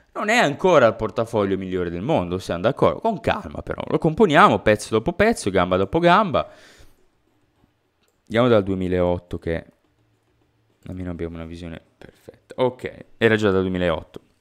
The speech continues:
Oh, velocissimo, eh, sto programmino. Questo è l'oro ovviamente perché fa molto di più e gli altri, vediamo come si sono comportati.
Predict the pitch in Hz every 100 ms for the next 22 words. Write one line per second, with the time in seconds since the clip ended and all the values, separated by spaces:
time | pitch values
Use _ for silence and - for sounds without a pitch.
0 | _ _ _ _ _ _ _ _ _ -
1 | 107 110 113 180 - 87 87 127 98 90
2 | 82 80 76 78 _ _ _ _ _ _
3 | _ _ - 117 - 143 151 208 175 123
4 | 139 180 165 113 110 113 107 107 185 233
5 | 165 233 208 127 147 151 113 92 85 90
6 | 151 180 113 107 98 98 95 95 107 104
7 | 95 143 202 240 - 139 196 185 98